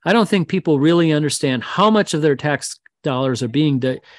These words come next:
directed away from improving the service to private companies making money off of this," end quote. With each action the workers took, they were building their confidence to challenge their management together,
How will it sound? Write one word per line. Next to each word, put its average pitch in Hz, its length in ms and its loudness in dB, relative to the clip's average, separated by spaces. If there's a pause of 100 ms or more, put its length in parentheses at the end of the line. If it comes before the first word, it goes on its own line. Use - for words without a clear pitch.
(160)
directed 139 560 0
away 135 320 2
from 214 220 0
improving 170 500 0
the 143 80 0
service 131 600 0 (340)
to 226 240 2
private 180 420 0
companies 151 540 -2
making 135 320 -2
money 131 340 0
off 120 300 -6
of 107 140 -10
this," - 420 -10
end 120 220 -4
quote. - 340 -8 (800)
With 135 160 -2
each 220 260 0
action 185 400 0
the 160 80 2
workers 151 540 0
took, 151 500 0 (220)
they 151 100 2
were 147 160 4
building 170 420 2
their 165 140 0
confidence 165 640 -2
to - 120 -8
challenge 135 540 -2
their 147 160 -2
management 117 560 -4
together, 143 560 0